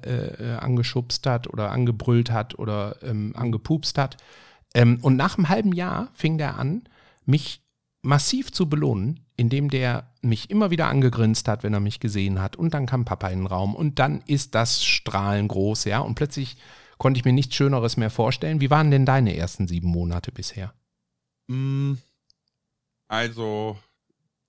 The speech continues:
Speaker 2: ich hab nicht dieses Problem mit nicht ausflippen und nicht bla. Ich bin der Fels hier. Also, ich, das ist so, der, der kann, weiß ich nicht, äh,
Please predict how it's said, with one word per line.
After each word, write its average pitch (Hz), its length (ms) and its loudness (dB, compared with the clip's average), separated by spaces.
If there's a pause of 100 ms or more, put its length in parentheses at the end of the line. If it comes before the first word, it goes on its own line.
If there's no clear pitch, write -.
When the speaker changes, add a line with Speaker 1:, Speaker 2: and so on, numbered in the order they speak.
(400)
Speaker 2:
ich 113 180 -12
hab - 140 -6
nicht 123 200 -6
dieses 104 200 -6
Problem 101 460 -6
mit 104 180 -8
nicht 101 220 -8
ausflippen 104 560 -6
und 87 120 -6
nicht 90 160 -10
bla. 98 380 0
Ich - 280 -20
bin 92 320 -10 (1160)
der 101 100 -4
Fels 104 400 0
hier. 104 560 -8
Also, 92 380 -6
ich, 90 140 -12
das - 140 -20
ist - 80 -20
so, 92 220 -12 (1700)
der, 107 240 2
der 107 180 0
kann, 120 760 -6
weiß 110 200 -2
ich 101 100 -6
nicht, 101 400 -8
äh, 92 320 -8